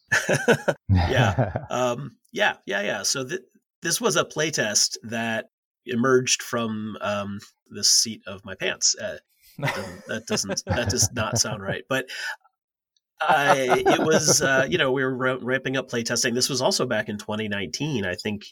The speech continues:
Speaker 1: November, December
Speaker 2: Hmm.
Speaker 1: twenty nineteen, and I had, I had gathered some willing participants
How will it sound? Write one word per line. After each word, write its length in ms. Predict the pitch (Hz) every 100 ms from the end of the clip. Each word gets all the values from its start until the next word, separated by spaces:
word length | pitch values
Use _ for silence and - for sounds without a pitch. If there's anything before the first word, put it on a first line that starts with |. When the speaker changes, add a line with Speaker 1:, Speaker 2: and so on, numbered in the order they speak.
| _ _ 101
Speaker 1:
November, 880 | 92 87 85 90 95 98 101 110 98
December 680 | 98 - 92 104 107 87 113
Speaker 2:
Hmm. 140 | 104 - _ _ -
Speaker 1:
twenty 260 | 117 104
nineteen, 680 | 104 101 - - 117 101 92 -
and 420 | 95 98 98 95 - _ _ -
I 160 | 98
had, 200 | 104 95 -
I 120 | 110
had 200 | 117 107
gathered 400 | 113 110 113 104
some 240 | - 101
willing 320 | 104 113 110 101
participants 880 | 95 131 - 107 104 107 - -